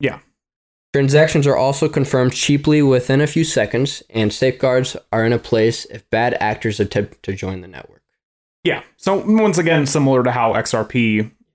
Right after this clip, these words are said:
Speaker 1: does its thing,
Speaker 2: Yeah.
Speaker 1: essentially,
Speaker 2: Of
Speaker 1: and how
Speaker 2: course.
Speaker 1: it's, and how it's structured.
Speaker 2: Yeah. Very, very secure.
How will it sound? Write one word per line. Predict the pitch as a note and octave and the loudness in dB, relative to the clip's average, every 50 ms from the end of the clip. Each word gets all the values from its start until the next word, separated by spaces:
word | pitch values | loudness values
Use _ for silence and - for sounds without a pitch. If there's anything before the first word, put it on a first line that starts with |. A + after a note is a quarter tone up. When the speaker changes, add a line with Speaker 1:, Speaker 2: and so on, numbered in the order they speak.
| _ - | _ -2
Speaker 1:
does | C3 B2 A#2 G#2+ | -2 0 0 0
its | A#2 A2 G#2+ - - - - - - - - - _ _ _ _ _ - | 0 -2 -2 -2 -4 -4 -4 -4 -4 -6 -8 -12 _ _ _ _ _ -6
thing, | G#2+ G2+ G#2 G#2+ - _ _ _ | -6 -6 -6 -6 -10 _ _ _
Speaker 2:
Yeah. | _ _ _ _ _ _ _ _ _ | _ _ _ _ _ _ _ _ _
Speaker 1:
essentially, | - A2 - - - G2 A2 | -18 -16 -16 -18 -20 -20 -20
Speaker 2:
Of | _ _ _ _ _ - | _ _ _ _ _ 0
Speaker 1:
and | B2+ C3 | 2 2
how | A#2+ | 2
Speaker 2:
course. | G#2+ A2 - | 2 0 -4
Speaker 1:
it's, | - | -2
and | D#3 C#3 | -2 0
how | B2+ A#2+ A2 | 0 -2 -4
it's | G#2 - | -6 -6
structured. | - - A2+ A2 - - A#2 A2 G#2+ - _ _ _ _ - | -6 -4 -4 -4 -4 -6 -6 -6 -8 -10 _ _ _ _ -2
Speaker 2:
Yeah. | A#2+ D#3 D#3 - - _ _ _ _ _ _ _ _ _ _ _ _ _ _ _ _ _ _ _ _ _ _ _ _ _ _ _ _ _ _ _ _ | 0 0 0 -2 -6 _ _ _ _ _ _ _ _ _ _ _ _ _ _ _ _ _ _ _ _ _ _ _ _ _ _ _ _ _ _ _ _
Very, | - A#2 B2 B2+ B2 | -2 0 2 2 2
very | A#2+ B2+ A#2+ A#2+ | 2 0 0 -2
secure. | - - - - - G2 F#2 A#2+ - | -2 -6 -10 -6 -4 -4 -4 -4 -6